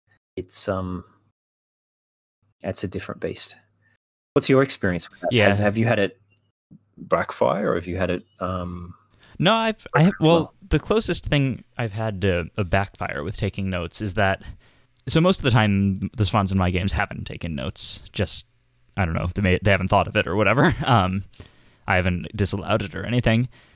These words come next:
Speaker 2: One time that they did, though, um, they played, they, I thought they played the game really well. They survived until the last day without revealing that they were the Savant.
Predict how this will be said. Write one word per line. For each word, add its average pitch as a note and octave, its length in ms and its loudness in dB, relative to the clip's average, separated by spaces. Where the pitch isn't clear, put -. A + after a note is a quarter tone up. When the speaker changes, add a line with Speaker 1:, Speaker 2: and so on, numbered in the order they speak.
Speaker 2:
One C#3 240 2
time D3 260 2
that A2+ 160 2
they G2+ 160 4
did, G2+ 320 2
though, F#2 340 0
um, F2+ 540 0
they A2 160 4
played, F#3 240 2
they, B2+ 160 2
I B2 140 2
thought - 160 2
they G#2+ 100 4
played G#2+ 220 2
the F#2+ 60 2
game F2+ 200 2
really F#2+ 240 6
well. F2 220 2
They F2+ 120 0
survived G2+ 480 4
until G#2 180 4
the G2 100 -2
last F#2+ 420 2
day C#3 320 0
without G#2 320 4
revealing G#2 440 2
that F#2 100 0
they G2 100 6
were F#2 140 4
the F2+ 100 -6
Savant. C3 500 0